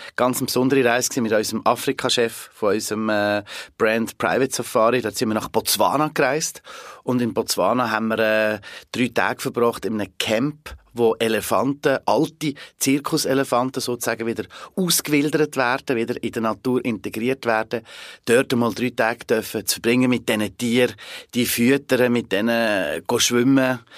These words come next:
in See, die waschen, einfach den ganzen Tag mit diesen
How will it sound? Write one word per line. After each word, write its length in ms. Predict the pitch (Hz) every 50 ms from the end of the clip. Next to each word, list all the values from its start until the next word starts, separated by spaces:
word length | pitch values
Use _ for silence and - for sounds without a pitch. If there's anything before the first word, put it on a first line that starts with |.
| - - - -
in 80 | 117
See, 500 | 104 - - 120 117 123 131 135 135 120 - - 98 -
die 180 | 120 120 113 92
waschen, 500 | 104 95 113 127 - - - 135 123 117 - - - -
einfach 220 | - 110 127 135 -
den 100 | - -
ganzen 280 | 135 123 135 143 - -
Tag 220 | 131 127 135 -
mit 160 | 135 127 - -
diesen 280 | 120 117 113 113 107